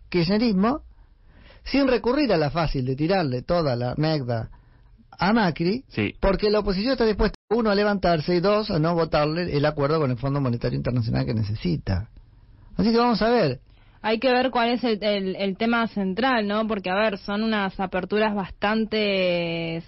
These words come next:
Speaker 3: eh, que llaman la atención. Es la primera, eh, que va a ser de forma presencial desde que estamos en pandemia,
Speaker 1: Hmm.
Speaker 3: por empezar. Es feriado de carnaval, o sea, es un movimiento extraño en la calle, más allá de los movimientos
Speaker 1: Sí.
Speaker 3: sociales. Em,
Speaker 1: Bueno, hubieran mandado una comparsa.
Speaker 3: hay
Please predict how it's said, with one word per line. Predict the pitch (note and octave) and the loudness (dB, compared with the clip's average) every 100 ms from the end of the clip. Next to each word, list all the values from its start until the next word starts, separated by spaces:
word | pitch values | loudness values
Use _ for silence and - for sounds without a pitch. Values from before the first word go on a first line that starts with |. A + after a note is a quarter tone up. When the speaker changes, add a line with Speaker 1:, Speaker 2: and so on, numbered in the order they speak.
| - | -10
Speaker 3:
eh, | G3 F#3+ | -6 -4
que | F#3+ | -4
llaman | G3 A3+ | 0 0
la | A3+ | 0
atención. | G3+ G3+ C#4+ - - - | -2 0 0 -2 -10 -8
Es | G#3+ | 0
la | A#3 B3+ | 2 2
primera, | G#3+ A3+ A3+ A#3+ B3+ C#4+ D#4+ E4 - - - | 0 0 0 2 2 2 0 -4 -10 -20 -10
eh, | G3 F#3+ | -6 -4
que | G3+ | -2
va | G#3 | -2
a | |
ser | A3 | -2
de | A#3 | -2
forma | G#3+ A#3 | -2 -2
presencial | A3 G3+ G3 A3+ B3+ | -2 -4 -4 0 2
desde | B3 | 0
que | G#3 | -2
estamos | G3 G#3+ G#3+ | -4 -2 -2
en | F#3 | -2
pandemia, | F3+ F#3+ F#3+ E3+ D#3+ - - - | 0 0 0 -2 -4 -10 -10 0
Speaker 1:
Hmm. | D#3+ | 2
Speaker 3:
por | D#3 | 2
empezar. | F3+ F3+ F#3 E3+ - - - | 0 -2 -2 -4 -6 -20 -6
Es | G3+ | -4
feriado | G3+ B3 B3+ C4 | 0 2 4 4
de | C4 A3+ | 2 0
carnaval, | G#3+ G#3 A3 B3 A3 F3+ - _ _ _ | 0 0 0 2 0 -2 -8 _ _ _
o | - | -14
sea, | F3+ G3 | -4 -2
es | G#3 | 0
un | A3+ | 0
movimiento | A3 G3+ G#3 G#3+ | 0 0 0 -2
extraño | A3 A3+ A3+ | -4 -2 0
en | A#3 | 0
la | G#3+ | 0
calle, | G#3+ A3+ B3+ | 0 -2 0
más | A3 | -2
allá | G3+ A3 | -2 0
de | G#3+ | 0
los | G#3+ | 0
movimientos | G3+ F#3 G3 C3+ | 0 0 0 0
Speaker 1:
Sí. | F#2+ | 0
Speaker 3:
sociales. | - G3 F#3 F3 - - - - - | 0 0 0 -4 -8 -20 -20 -20 -6
Em, | G#3 G#3 G3 F#3+ F#3 F3+ E3+ E3 - - - | -2 0 2 0 -2 -4 -6 -8 -12 -10 -2
Speaker 1:
Bueno, | A3 | 2
hubieran | E3 E3 | 4 4
mandado | C#3+ C#3 D#3 | 2 2 2
una | C#3+ | 0
comparsa. | C3+ D#3+ A#3 A3+ D#3+ B2 C#3 - | -2 -2 0 -2 -2 -6 -6 -4
Speaker 3:
hay | G3+ A#3+ B3+ | 0 2 2